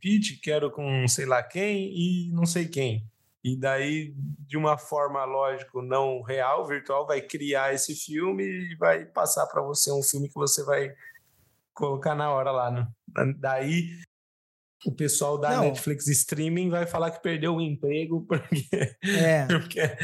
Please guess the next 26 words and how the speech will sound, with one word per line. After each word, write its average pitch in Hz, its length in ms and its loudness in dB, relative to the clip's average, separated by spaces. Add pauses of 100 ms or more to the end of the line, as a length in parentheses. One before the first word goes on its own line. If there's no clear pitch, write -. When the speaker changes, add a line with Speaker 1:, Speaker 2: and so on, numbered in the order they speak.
Speaker 2:
Não, 185 200 6
ator, 208 680 2
né? 208 480 -2
Tipo, 226 200 -2
imagina 220 420 4
o 277 40 0
seguinte: 170 520 0
não 175 160 4
é 247 180 -2 (240)
a, 180 300 2 (100)
ela 180 240 6
não 226 260 4
vai. 185 560 2 (640)
Se - 140 -2
a 165 60 8
gente 262 260 2
junta 127 680 2
o 151 120 0
que 170 100 4
a 170 60 8
gente 233 320 4
tem 156 260 4
de 131 80 2
data 170 320 4
mining 139 560 2
hoje, 104 420 -6